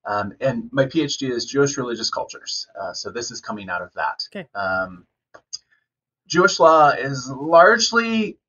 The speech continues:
Speaker 1: case law, right? Uh, rather than direct, like, legal theory, right? Something happens, and then we make a rule to make sure that it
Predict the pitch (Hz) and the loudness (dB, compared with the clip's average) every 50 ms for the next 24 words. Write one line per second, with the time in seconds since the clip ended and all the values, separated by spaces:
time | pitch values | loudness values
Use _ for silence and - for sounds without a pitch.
0 | _ _ - - - _ 165 135 - - - - - - - - - - - _ | _ _ -20 -20 -8 _ -2 -2 -2 -2 -6 -8 -8 -10 -10 -10 -12 -14 -20 _
1 | _ _ _ _ - 104 101 101 107 104 - - _ _ 101 104 98 95 95 95 | _ _ _ _ -10 -10 -8 -8 -8 -10 -12 -18 _ _ -2 0 0 0 0 0
2 | 98 95 107 117 113 120 117 113 113 107 110 107 104 104 104 104 104 107 98 - | -2 -4 -2 0 0 0 0 -4 -6 -6 -6 -6 -6 -6 -8 -10 -12 -16 -18 -20
3 | _ - 110 107 104 101 101 104 _ _ - 95 92 - _ 95 101 107 101 95 | _ -12 -10 -8 -6 -8 -8 -10 _ _ -12 -12 -12 -12 _ -20 -18 -18 -18 -14
4 | 92 95 90 90 - _ _ 98 - - - - _ _ _ - 95 98 - - | -12 -12 -12 -12 -14 _ _ -14 -14 -14 -14 -18 _ _ _ -12 -10 -10 -8 -8
5 | - - - 190 185 175 - 139 117 113 - - - 196 202 180 - - 95 90 | -6 2 2 2 2 2 -2 -8 -8 -8 -10 -4 4 4 4 4 4 0 -6 -8
6 | 98 131 175 196 - - - - - _ _ _ _ _ _ _ _ _ _ _ | -8 -8 -10 -8 -8 -8 -8 -8 -10 _ _ _ _ _ _ _ _ _ _ _
7 | _ _ _ _ - - 113 113 113 127 135 139 143 143 139 131 127 127 123 120 | _ _ _ _ -12 -8 -8 -8 -2 0 2 2 2 2 0 -2 -2 -4 -4 -6
8 | 120 117 - 123 117 110 107 104 107 107 110 107 104 104 104 104 - - - 107 | -6 -4 -4 -2 -2 -2 -4 -6 -6 -4 -2 -2 -2 -2 -2 -4 -6 -10 -12 -12
9 | 104 101 101 98 - - - 110 101 98 98 101 98 - 98 92 95 92 _ - | -12 -12 -12 -10 -12 -12 -10 -8 -6 -6 -6 -6 -8 -10 -12 -12 -12 -14 _ -16
10 | 101 98 | -18 -18